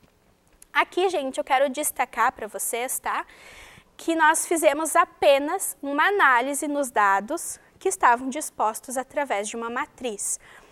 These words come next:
Tem algumas questões do enem que são bem semelhantes a essa, tá? Mas é importante a gente ter esse conhecimento do que que é uma matriz, o que que são os elementos,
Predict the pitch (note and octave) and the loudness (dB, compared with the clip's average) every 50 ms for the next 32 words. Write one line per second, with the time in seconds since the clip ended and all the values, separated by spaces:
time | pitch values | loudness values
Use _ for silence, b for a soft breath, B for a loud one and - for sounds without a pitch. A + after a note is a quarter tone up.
0 | B B B _ - E4+ F4 G#4+ B4 B4 G#4+ D#4+ C#4 D4+ E4 G#4 B4 A#4+ - - | B B B _ 0 2 2 4 4 4 2 2 2 0 0 0 -2 -2 -2 -4
1 | G#4 F#4+ - - - - C#4+ D4+ D#4 C#4 - C#4+ C#4 C4+ B3+ A3+ B3 C4 - D#4 | -4 -4 -2 2 2 2 2 2 -2 -2 0 0 0 0 -2 -6 -8 -8 -6 -6
2 | D4 - D4+ C#4+ C#4+ C4 C#4+ C4+ D4+ G4 C5+ C5 - - - F4+ E4 E4 E4+ F4+ | -4 -2 -2 -2 -2 0 2 2 2 2 0 -2 -2 -2 -2 -2 -2 -2 -2 -2
3 | E4+ C#4+ A3+ G#3+ G#3+ C#4 E4+ - - - - D#4+ - - - - _ - B3 A#3 | 0 2 2 2 2 2 -2 -6 -8 -8 -8 -6 -6 -8 -8 -10 _ -4 -4 -2
4 | A3+ G#3 F#3+ F#3 F#3+ - - - C#4 E4 - _ _ _ _ - G3+ F#3 A3 F4+ | -2 -2 -4 -6 -8 -8 -6 -6 -6 -6 -6 _ _ _ _ -4 0 2 2 0
5 | G#4+ B B B B B B B B C#4+ D4+ E4 F4 F#4+ F#4 F#4+ D#4+ F4 G4 F#4 | 0 B B B B B B B B 0 4 4 4 4 4 2 2 2 0 0
6 | - F#4+ F#4 - - D#4 D#4+ D#4+ - - F4+ D#4+ E4 D#4 - - - E4+ G4 A#4 | -2 -2 -2 0 -2 -2 -2 -2 -4 -4 -4 -4 -4 -6 -6 -4 -2 0 0 0
7 | - - A4+ - - G4 F4 E4 D#4+ D4+ D4 - - D4 B3+ G#3+ G3+ A#3 C4+ D#4 | 0 -2 -2 -2 0 -2 -2 -2 -4 -6 -8 -6 -6 -8 -6 -6 -6 -6 -6 -6
8 | - - A3+ A3+ C4+ - - G#4+ - - - F4+ - C#4+ C#4+ C4 A#3+ A3 - - | -8 -10 -12 -12 -8 -4 -2 -2 -2 0 0 0 2 2 0 -2 -4 -6 -6 -6
9 | A3+ A#3+ C4+ D4+ D4 C#4 - - - - - B3+ - F4 - - - - - C#4 | -6 -4 -2 -2 -2 -4 -4 -8 -10 -10 -10 -8 -8 -8 -8 -6 -2 0 0 0
10 | C#4 C#4 - C4 G#3+ G#3+ G3+ G3+ G3+ G#3+ C#4 E4+ E4+ - - - - | 0 0 -4 -4 -4 -4 -6 -6 -6 -6 -6 -8 -8 -10 -12 -14 -14